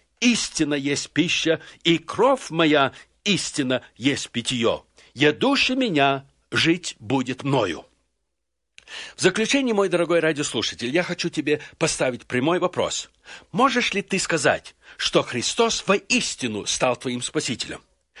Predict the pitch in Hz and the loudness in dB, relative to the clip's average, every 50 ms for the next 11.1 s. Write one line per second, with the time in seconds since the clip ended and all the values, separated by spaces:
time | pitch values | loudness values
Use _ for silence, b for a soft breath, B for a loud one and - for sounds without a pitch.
0 | B B B B B B B _ - 240 269 269 277 262 247 220 240 226 - - | B B B B B B B _ -2 0 2 4 4 2 2 2 0 -2 0 -2
1 | 214 202 196 180 185 190 185 - - - 160 143 135 151 175 175 170 165 160 156 | 0 2 2 4 4 4 2 2 0 -4 -6 -2 0 0 0 2 0 0 0 -2
2 | 170 - - - _ - 143 208 220 - - - - - - - - 160 123 - | -2 -4 -6 -12 _ -4 0 0 0 0 0 -2 -2 -2 -2 -2 -2 -2 -2 -2
3 | - - - - - 156 - - 170 175 170 - - - 180 175 151 - _ - | -2 -4 -4 -2 -2 0 0 2 0 0 0 -2 -2 0 0 0 -2 -4 _ -4
4 | 117 156 156 - - 170 151 180 190 180 B B B B _ _ - 202 214 233 | -2 -2 -2 0 -2 -2 0 0 0 0 B B B B _ _ 2 4 4 4
5 | 233 190 165 - 240 233 208 226 208 196 190 196 190 190 196 202 190 - - 190 | 2 0 0 2 2 2 2 2 2 2 2 2 2 0 -2 -2 -4 -4 -4 -2
6 | 202 202 190 190 196 190 - - 196 170 120 156 170 170 170 165 160 b b b | 0 0 2 2 0 0 0 0 -2 0 0 0 0 0 0 -2 -4 b b b
7 | b b - - 170 - - _ - 160 151 - - - 143 143 135 - - - | b b 0 0 0 -2 -4 _ 0 0 0 0 0 0 0 -2 -2 -4 -6 -2
8 | 110 - 156 139 - 139 110 87 76 - - - _ _ _ _ _ _ _ _ | 0 0 0 2 2 2 2 0 -2 -6 -12 -16 _ _ _ _ _ _ _ _
9 | _ _ - B B B - - 143 139 160 156 170 175 165 - - 185 175 180 | _ _ -20 B B B -4 -2 0 2 2 2 4 2 0 0 0 0 0 -2
10 | 175 - 190 190 156 - - 175 190 180 - - 196 - - 190 185 196 - - | -2 -2 -4 -4 -4 -2 0 0 0 0 -2 -4 -4 0 0 0 0 0 -2 -6
11 | - - | -10 -12